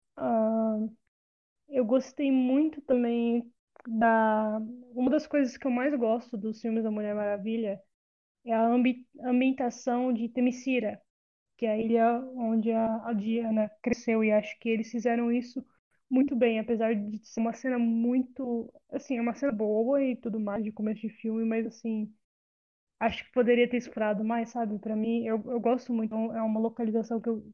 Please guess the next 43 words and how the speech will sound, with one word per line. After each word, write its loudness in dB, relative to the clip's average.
que -4
eu 2
acho -4
muito, -2
não -2
só -4
bonita, -2
mas -6
muito 0
bem 2
ambientada. -2
Então, 2
assim, 0
o 2
filme 4
em 2
questão, 0
os -6
pontos 2
altos 2
de -2
produção -4
dele 0
foi -4
realmente -4
a -2
ambientação, -2
o -4
figurino, -2
né? -2
Essa -8
parte -2
da -4
fotografia -2
nos 0
oitenta, -4
eles -6
fizeram 0
muito, 0
muito 0
bem 2
feitinho, -2
né? -6